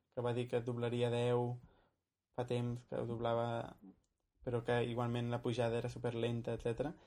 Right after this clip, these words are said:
Doncs ara diu que passarà a tenir una pujada de les connexions, una pujada de, em sembla que un mega per defecte.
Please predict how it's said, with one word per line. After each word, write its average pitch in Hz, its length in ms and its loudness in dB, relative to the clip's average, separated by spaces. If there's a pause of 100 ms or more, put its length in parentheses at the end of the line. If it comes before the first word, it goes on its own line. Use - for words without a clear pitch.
(360)
Doncs 135 200 2
ara 131 160 10
diu 139 160 6
que 131 140 4 (600)
passarà 120 380 -2 (240)
a 139 120 -6
tenir 127 220 0
una 123 180 2
pujada 123 420 4
de 120 140 0 (520)
les - 180 -20
connexions, 123 540 -4
una 123 120 0
pujada 123 340 2
de, 117 120 2
em 117 180 -2
sembla 120 260 -4
que 123 80 -4
un 123 200 2
mega 120 320 2
per 117 160 0
defecte. 123 500 -4